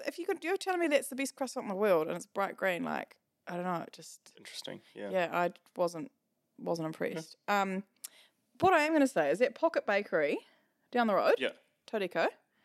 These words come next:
Speaker 1: I would put his croissants on par or possibly better when they're still warm
Speaker 2: Yeah.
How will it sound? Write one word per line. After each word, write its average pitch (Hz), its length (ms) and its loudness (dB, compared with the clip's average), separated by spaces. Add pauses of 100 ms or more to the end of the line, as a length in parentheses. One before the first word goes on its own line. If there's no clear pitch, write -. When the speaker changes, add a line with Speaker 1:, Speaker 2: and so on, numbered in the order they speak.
(520)
Speaker 1:
I 202 160 2
would 214 140 0
put - 180 -2
his 190 140 -4
croissants 185 400 -4
on 151 120 -4
par 127 380 -8 (360)
or 156 340 2 (840)
possibly - 380 -6
better 139 240 -2
when 139 140 -2
they're - 80 -4
still - 220 -8
warm 80 300 -6
Speaker 2:
Yeah. 113 120 -4